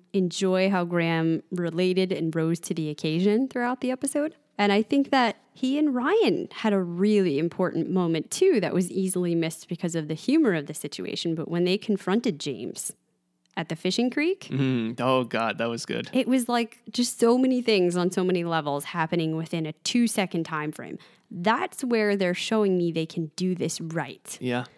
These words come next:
Speaker 1: And they gotta nail it like that more often.
Speaker 2: Yeah, don't get me wrong. There was so many good scenes in this episode, uh, that I really did enjoy. Just as a whole, I had to be a little hard on it.
Speaker 1: Mm-hmm.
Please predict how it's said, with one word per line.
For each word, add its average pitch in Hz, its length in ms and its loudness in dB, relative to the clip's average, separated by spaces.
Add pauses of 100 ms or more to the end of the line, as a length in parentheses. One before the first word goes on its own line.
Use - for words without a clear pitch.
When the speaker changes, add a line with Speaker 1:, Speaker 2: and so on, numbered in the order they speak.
(280)
Speaker 1:
And 185 120 -2
they 202 100 2
gotta 330 280 4
nail 277 300 4
it - 120 0
like 196 240 2
that 185 240 2
more 180 220 0
often. - 520 -4 (160)
Speaker 2:
Yeah, 170 240 2
don't 214 260 4
get 208 100 4
me 170 100 6
wrong. 139 300 4
There 135 120 2
was 143 160 2
so 160 300 4
many 156 220 6
good 135 260 4
scenes 127 400 0
in 117 80 -4
this 120 200 -4
episode, 113 600 -6 (180)
uh, 131 100 0
that 139 160 0
I 147 60 4
really 190 420 6
did 151 180 6
enjoy. 131 540 2 (280)
Just 147 220 0
as 139 100 4
a 131 60 2
whole, 160 340 2
I 127 60 2
had 131 200 -4
to 135 60 -2
be 135 120 -2
a 131 60 0
little 131 160 0
hard 131 240 0
on 113 140 -4
it. - 100 -8 (160)
Speaker 1:
Mm-hmm. 269 400 4